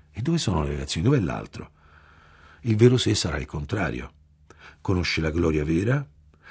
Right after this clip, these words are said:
si radica nella realtà, mette in questione i suoi motivi e ne cerca di più profondi, si relativizza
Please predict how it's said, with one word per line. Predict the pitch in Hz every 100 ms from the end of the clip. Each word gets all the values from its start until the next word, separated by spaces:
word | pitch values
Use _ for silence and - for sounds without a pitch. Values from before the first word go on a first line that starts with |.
| -
si | - 123
radica | 107 104 92
nella | 87 82 78
realtà, | 80 78 - 87 95 123 _ _ _ _ - -
mette | - 165 170
in | 143
questione | 127 131 - 156 117
i |
suoi | 90 87
motivi | 87 101 87 78 117 - _ _ _
e | - 107
ne | 110 120
cerca | - 123 117
di | 110
più | - 127
profondi, | 120 113 120 90 69 62 60 - _ _ -
si | - 123
relativizza | 120 120 120 117 95 - 67 60